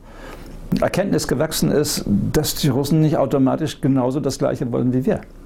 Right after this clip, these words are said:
Und damit haben sie schon zwei sehr unterschiedliche Ausgangslagen, die sich dann verfestigt haben. Dann kamen natürlich noch Auseinandersetzungen hinzu. Ich habe sie vorhin ja mal kurz gesagt, was noch passiert ist mit dem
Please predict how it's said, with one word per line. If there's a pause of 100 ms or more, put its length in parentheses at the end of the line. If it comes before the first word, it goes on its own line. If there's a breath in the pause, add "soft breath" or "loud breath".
(340)
Und
damit (260 loud breath)
haben
sie
schon
zwei
sehr
unterschiedliche
Ausgangslagen, (280 loud breath)
die
sich
dann
verfestigt
haben.
Dann
kamen
natürlich
noch
Auseinandersetzungen
hinzu. (360 loud breath)
Ich
habe
sie
vorhin
ja
mal
kurz
gesagt,
was
noch
passiert
ist
mit
dem